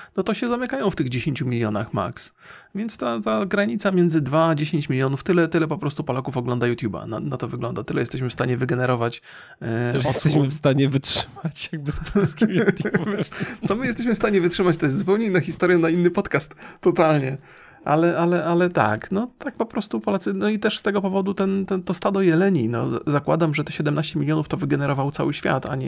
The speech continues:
Speaker 1: a nie
Speaker 2: Mhm.
Speaker 1: tylko Polska. Więc,
Speaker 2: No ale
Speaker 1: e, dlatego
Speaker 2: zrobili,
Speaker 1: to jest takie
Speaker 2: y, y, z Polski,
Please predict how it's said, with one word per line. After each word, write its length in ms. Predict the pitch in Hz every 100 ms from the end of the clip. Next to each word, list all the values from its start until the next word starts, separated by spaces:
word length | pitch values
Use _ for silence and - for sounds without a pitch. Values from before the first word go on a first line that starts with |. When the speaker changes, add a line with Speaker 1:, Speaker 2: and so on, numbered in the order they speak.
| 123
Speaker 1:
a 20 |
nie 60 | 139
Speaker 2:
Mhm. 100 | 147
Speaker 1:
tylko 200 | 190 -
Polska. 460 | - 135 - - 151 - - - - - - - - -
Więc, 720 | 123 123 117 120 117 - -
Speaker 2:
No 80 |
ale 140 | 427 302
Speaker 1:
e, 40 |
dlatego 60 | 151 165 147
Speaker 2:
zrobili, 140 | 151
Speaker 1:
to 60 | 151
jest 120 | 156
takie 100 | 147
Speaker 2:
y, 320 | 135 139 131 139
y, 40 |
z 100 | -
Polski, 720 | - 165 165 - 160 151 147